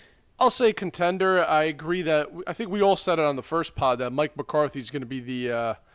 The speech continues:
undoing of this team. He's the worst, uh, it seems like he's the worst time management coach in the N F L. But, uh, as long as these guys, I think I'm gonna say this is a blip on the radar. The rest of that division is a joke.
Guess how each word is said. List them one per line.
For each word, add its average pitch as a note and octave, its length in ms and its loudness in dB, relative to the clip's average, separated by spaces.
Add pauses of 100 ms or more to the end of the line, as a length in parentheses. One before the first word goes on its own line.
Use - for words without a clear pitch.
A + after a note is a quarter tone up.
(160)
undoing E3 540 2
of C#3 80 0
this C3+ 160 -4
team. D#3 240 -4
He's B2+ 160 -6
the C#3 80 0
worst, D#3 380 -2
uh, B2 240 0 (400)
it - 80 -16
seems G#3 240 -4
like D3+ 200 0
he's D3+ 180 -6
the C#3 80 0
worst C#3 340 -2
time D3+ 320 0
management C3+ 460 -4
coach C#3+ 280 -4
in C3 80 -8
the C3+ 120 -4
N B2+ 100 -4
F A#2+ 180 -10
L. C3 200 -2
But, A2 280 -10 (440)
uh, C#3 340 4
as D3 100 -6
long B3 160 8
as G#3 100 2
these G3+ 180 -2
guys, F#3+ 520 6 (520)
I F3+ 80 4
think - 200 -4
I'm G#3 120 6
gonna A3+ 100 4
say G#3+ 160 4
this F#3 180 0
is D3+ 80 -10
a D#3+ 60 0
blip D3+ 340 -2
on E3+ 120 4
the E3 80 0
radar. D#3 560 4 (400)
The C3+ 160 -4
rest F#3 240 2
of F#3+ 60 -2
that F3+ 140 4
division D#3+ 360 -2
is C#3 100 -2
a C#3 80 -6
joke. C#3 480 -2